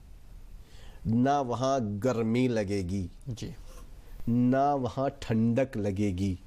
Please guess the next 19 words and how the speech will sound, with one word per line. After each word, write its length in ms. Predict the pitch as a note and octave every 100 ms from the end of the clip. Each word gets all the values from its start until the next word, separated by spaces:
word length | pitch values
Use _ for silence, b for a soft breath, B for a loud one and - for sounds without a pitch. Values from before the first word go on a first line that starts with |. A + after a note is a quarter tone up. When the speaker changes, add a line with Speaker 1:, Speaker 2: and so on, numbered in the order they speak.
| - -
Speaker 2:
جی۔ 200 | B2+ - - - - - - - - - - - - - - - - - B B B - G#2
Speaker 1:
وہاں 280 | B2 C#3+ D#3+
پر 240 | F3+ F3+ G3+ - - - - - - - - - - - - - - - A2+
بے 420 | G2+ G#2 C#3+ D#3
تعداد 520 | - A2 A2 B2 C3+
بے 240 | B2 A#2
شمار 360 | A2+ A2+ G#2+ A2
غلام 460 | G2+ A2 G#2+ A#2 A2
ہوں 240 | G2 G2
گے، 140 | F#2 - - - -
Speaker 2:
جی۔ 200 | - - -
Speaker 1:
خدمت 500 | - A#2+ A2 A#2+ -
کرنے 300 | G#2+ F#2+ G#2+
والے 320 | G2+ F#2+ G2+
ہوں، 140 | F#2+ F#2
نوکر 300 | F#2+ G2 A2
چاکر 360 | - F2+ G#2
ہوں 240 | F2 D#2+
گے۔ 60 | E2